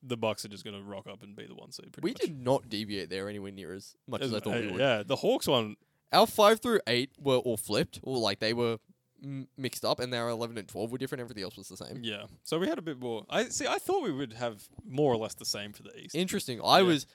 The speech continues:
Speaker 2: I knew you would be higher on the Bulls than I was. I was
Speaker 1: Yeah.
Speaker 2: like, I thought that would actually really throw you, like, everything
Speaker 1: Oh,
Speaker 2: out.
Speaker 1: really? <laughs>
Speaker 2: Yeah.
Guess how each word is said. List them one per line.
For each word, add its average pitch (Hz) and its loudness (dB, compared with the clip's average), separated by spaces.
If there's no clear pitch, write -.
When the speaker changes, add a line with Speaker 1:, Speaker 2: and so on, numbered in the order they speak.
Speaker 2:
I 175 6
knew 180 2
you 147 0
would 135 2
be 127 0
higher 107 2
on 101 -6
the 98 -10
Bulls 95 -12
than 95 -8
I 80 -12
was. 85 -10
I 107 -2
was 123 2
Speaker 1:
Yeah. 107 0
Speaker 2:
like, 110 0
I 135 6
thought 160 0
that 117 2
would 113 -6
actually 117 -6
really 113 -6
throw 107 -6
you, 101 -12
like, 92 -8
everything 110 -6
Speaker 1:
Oh, 110 4
Speaker 2:
out. - -6
Speaker 1:
really? 120 0
<laughs> - -2
Speaker 2:
Yeah. 147 4